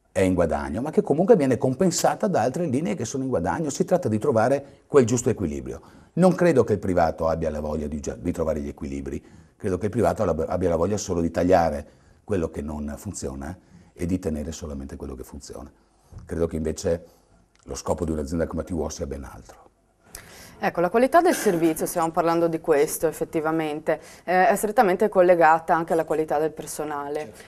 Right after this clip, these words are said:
Speaker 2: Eh, quanto investite voi nella qualità del personale?
Speaker 1: Molto. Allora, il nostro personale è, in-, innanzitutto devo dire che nell'ultimo sonda-, eh, ogni anno viene fatto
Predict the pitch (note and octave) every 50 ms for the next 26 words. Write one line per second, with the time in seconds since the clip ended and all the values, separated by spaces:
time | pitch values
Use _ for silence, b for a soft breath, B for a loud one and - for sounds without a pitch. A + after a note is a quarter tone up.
0 | B B - F3+ F3 F3 F3 A3+ A#3+ - F4 E4 B3 F3+ E3+ - - D3 - -
1 | D#3+ D3 D3 D3+ D3+ D3+ D3+ D3+ D3+ D3+ D3+ D3 D3 D3+ D3+ D3+ D3+ D3+ E3 D#3
2 | D#3+ D#3 D#3+ D#3 D3+ D#3 D3+ - D#3 - - - D#3 D3+ D3 D3 D3 D#3 - -
3 | - - - A#2+ A#2 A2 B2 A#2+ B2 A#2 A#2 C#3 D#3+ - E3+ - C#3 - - B2
4 | C3+ E3+ F#3+ D#3+ B2 G#2 F#2+ E2+ D#2 - - - _ _ _ _ _ _ _ _
5 | _ _ _ _ _ - - G2 E2 - B2 C3+ E3 E3+ - D#3+ D3 G#3 F3+ F3+
6 | D#3 C3+ B2+ A#2+ A2 A2+ A2 G2 F#2 E2 - F#2+ G2+ G2+ A#2+ C#3+ E3 D#3+ - D3+
7 | D3+ D3 C3+ C3+ C3 B2+ - - - - A#2 G#2+ G2+ G#2+ - G#2+ G#2 G2+ - -
8 | A#2+ C3 C#3 C3 A#2 G2+ F#2+ F#2 F#2 F#2 E2+ G2 G2 G2+ F#2 - - E2+ D#2+ -
9 | - - F#2+ F2 F2+ F#2+ b